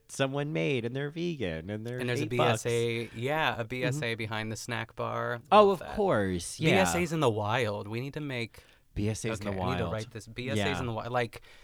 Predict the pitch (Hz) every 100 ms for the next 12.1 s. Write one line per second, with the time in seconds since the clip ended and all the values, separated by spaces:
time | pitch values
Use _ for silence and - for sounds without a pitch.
0 | - - 196 120 98 101 107 120 113 143
1 | 160 107 92 80 78 78 - - 117 110
2 | 85 127 143 - 127 120 113 107 104 127
3 | 123 123 117 117 117 - 113 110 113 -
4 | 110 110 107 - 98 101 104 104 104 117
5 | - 110 104 104 104 110 123 120 107 117
6 | 110 107 107 101 101 95 - 104 101 98
7 | 101 - - 95 90 78 - 101 95 98
8 | 151 135 117 107 - - - 104 104 101
9 | 101 104 113 110 110 101 - - 113 107
10 | 107 113 120 123 139 113 101 87 90 98
11 | 139 123 90 90 127 131 123 - 147 107
12 | 87